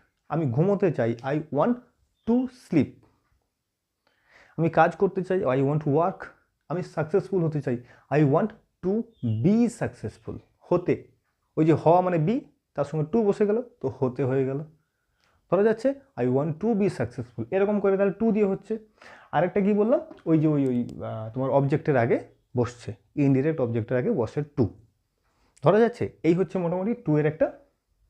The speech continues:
বেশিরভাগ ইউজ হয় এমন কিছু দিয়ে ক্লাস। ধরতে পারছো?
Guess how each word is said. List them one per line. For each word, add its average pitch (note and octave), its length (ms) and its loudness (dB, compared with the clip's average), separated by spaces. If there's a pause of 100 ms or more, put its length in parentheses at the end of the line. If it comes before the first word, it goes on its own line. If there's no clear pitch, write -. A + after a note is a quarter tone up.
(680)
বেশিরভাগ F3+ 600 -2
ইউজ D#3+ 300 2
হয় F#3 140 0 (180)
এমন G3+ 300 -2
কিছু E3+ 240 -4
দিয়ে F#3 280 -4 (280)
ক্লাস। G2 220 -6 (1200)
ধরতে C#3 200 -2
পারছো? E3+ 320 0